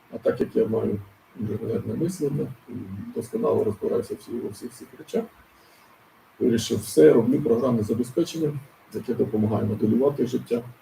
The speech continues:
і робити такі підсказки, коли потрібно.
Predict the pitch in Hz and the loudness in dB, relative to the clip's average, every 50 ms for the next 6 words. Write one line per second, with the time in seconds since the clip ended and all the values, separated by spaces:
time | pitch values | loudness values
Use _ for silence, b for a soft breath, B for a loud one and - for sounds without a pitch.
0 | - - - _ _ _ - - _ _ _ - - - - - _ _ - - | -20 -20 -20 _ _ _ -20 -20 _ _ _ -20 -20 -20 -20 -20 _ _ -6 -6
1 | - - 131 123 131 127 120 117 120 120 127 127 123 - - 110 - - - - | -6 -4 -4 -2 0 0 2 2 2 2 2 0 0 -2 -4 -4 -4 -4 -4 -4
2 | 127 - - - 156 - - - - - - 139 131 127 - - - - 131 127 | -4 -2 2 4 4 4 4 0 -6 -4 -2 0 0 0 0 -4 -4 -4 -4 -4
3 | - | -6